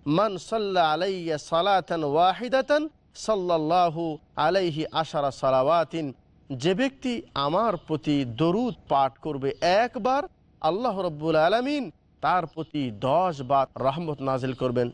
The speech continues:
সুবহানাল্লাহ। আর একটি হাদিস আবু হুরায়রা রাদিয়াল্লাহু আনহু তিনিও বলেছেন, মুসলিমের রেওয়ায়েত, "মান সাল্লা আলাইয়া ওয়াহিদাতান সাল্লাল্লাহু আলাইহি আশারান।" যে ব্যক্তি আমার প্রতি দরুদ পাঠ করবে একবার,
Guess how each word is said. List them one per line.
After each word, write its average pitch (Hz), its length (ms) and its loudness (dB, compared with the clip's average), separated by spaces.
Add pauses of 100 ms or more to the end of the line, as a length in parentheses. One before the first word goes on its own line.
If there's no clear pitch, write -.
সুবহানাল্লাহ। 127 840 -2 (360)
আর 170 140 2
একটি 233 200 -6
হাদিস 170 400 -6
আবু 170 180 -2
হুরায়রা 165 220 0
রাদিয়াল্লাহু 160 340 0
আনহু 170 80 0
তিনিও 240 140 2
বলেছেন, 185 440 0 (280)
মুসলিমের 170 480 0
রেওয়ায়েত, 156 400 2 (260)
"মান 151 180 0
সাল্লা 165 420 2
আলাইয়া 151 300 0
ওয়াহিদাতান 151 680 0 (240)
সাল্লাল্লাহু 156 760 0
আলাইহি 147 380 0
আশারান।" 220 500 0 (320)
যে 139 200 0
ব্যক্তি 254 500 -2
আমার 180 380 0
প্রতি 170 380 -2
দরুদ 156 460 -2 (120)
পাঠ 139 200 0
করবে 143 320 -4
একবার, 214 520 0